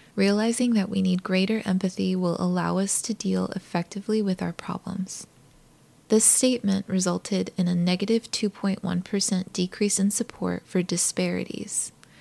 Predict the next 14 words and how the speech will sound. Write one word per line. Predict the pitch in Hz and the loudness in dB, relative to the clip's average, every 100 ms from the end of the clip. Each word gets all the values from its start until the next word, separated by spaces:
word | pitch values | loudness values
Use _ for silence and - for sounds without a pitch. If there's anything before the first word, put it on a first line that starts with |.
| - - - - | -20 -20 -14 -2
This | 208 - | 0 4
means | 196 185 180 | 4 4 2
less | 180 185 196 | 2 2 2
support | - 240 185 190 - | 0 0 -2 -4 -4
for | 185 | -6
providing | - 180 175 180 180 | -4 -2 0 0 0
internet | 180 185 202 214 | 0 2 0 0
and | - 185 | 0 -2
phone | - 175 180 | 0 0 0
access | - 202 - 240 240 | 0 0 0 0 0
to | - 185 | 0 0
those | 180 180 | -2 -2
experiencing | 180 - 180 175 175 170 175 | -6 -4 -2 -2 -2 -2 -4
addiction. | 180 - - - 214 | -4 -6 -6 -8 -10